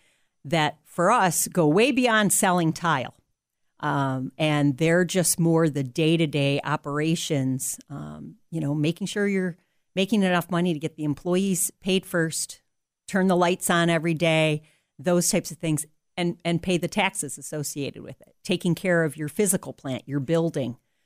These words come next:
Uh, so there are a lot of, a lot of things at play. But like I said before, the rewards of doing it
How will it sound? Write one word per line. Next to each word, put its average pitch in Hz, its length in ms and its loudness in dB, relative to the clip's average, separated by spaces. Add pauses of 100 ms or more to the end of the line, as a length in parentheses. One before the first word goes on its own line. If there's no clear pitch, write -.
(180)
Uh, 147 420 -8
so 185 220 -2
there 180 180 2
are 190 80 4
a 185 80 4
lot 202 280 2
of, 202 220 -2
a - 40 -20
lot 202 280 0
of 254 80 2
things 220 260 2
at 175 160 0
play. 160 400 0 (480)
But 185 300 2
like 170 260 -4
I 170 60 2
said 170 240 0
before, 180 340 0
the 156 220 0
rewards 156 1000 0 (280)
of 139 240 -2
doing 156 360 0
it 139 200 -2